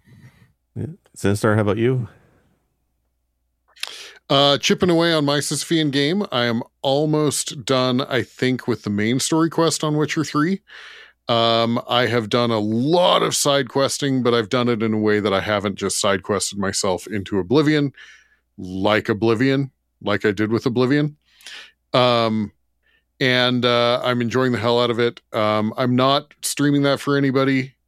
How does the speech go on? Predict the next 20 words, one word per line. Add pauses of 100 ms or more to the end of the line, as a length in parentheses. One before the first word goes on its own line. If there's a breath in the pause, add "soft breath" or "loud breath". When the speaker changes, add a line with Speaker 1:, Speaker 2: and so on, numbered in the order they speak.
(120)
Speaker 2:
but,
um, (260)
we
will, (200)
we
will,
I'm
sure,
do
a
Witcher
episode
at
Speaker 1:
We
Speaker 2:
some
Speaker 1:
have
to.
Speaker 2:
point. (260 loud breath)
Speaker 1:
Yeah. (220 loud breath)
Speaker 2:
Um,